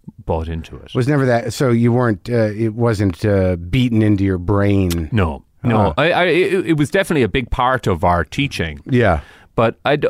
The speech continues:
Speaker 1: I
Speaker 2: You weren't sufficiently terrified.
Speaker 1: Like, my parents and, and would talk of, like, the most horrendous treatment at the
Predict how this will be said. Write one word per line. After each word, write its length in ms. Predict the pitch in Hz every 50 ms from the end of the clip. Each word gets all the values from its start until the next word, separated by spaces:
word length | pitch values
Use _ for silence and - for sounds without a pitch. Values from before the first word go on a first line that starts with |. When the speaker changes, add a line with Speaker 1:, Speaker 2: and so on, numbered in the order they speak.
| - -
Speaker 1:
I 180 | - 139 139 - - _ - _ _ _ _ _ _ _ _ _ _ _ _ _ _
Speaker 2:
You 140 | - 123 131
weren't 180 | 143 147 139 -
sufficiently 540 | - - - - 127 - - 110 104 98 95
terrified. 720 | - - 131 127 110 98 - - 87 80 67 - - -
Speaker 1:
Like, 160 | 123 123 120
my 160 | - 262 262 269
parents 720 | - - - 139 139 135 127 113 104 95 - - - -
and, 480 | 101 85 85 85 80 78 73 76 - - -
and 380 | 117 101 87 80 76 73 71 -
would 180 | 107 107 85
talk 340 | - - 113 104 101 98 -
of, 360 | 104 87 80 73 - - _ _ -
like, 200 | - - 90 82 - _
the 80 | - 110
most 220 | 101 107 104 -
horrendous 840 | - 151 143 147 165 214 240 214 - 101 - - - - - - - _ 123 120 - -
treatment 420 | - 120 98 73 92 85 80 76
at 140 | 80 73 -
the 340 | - 85 73 69 69 -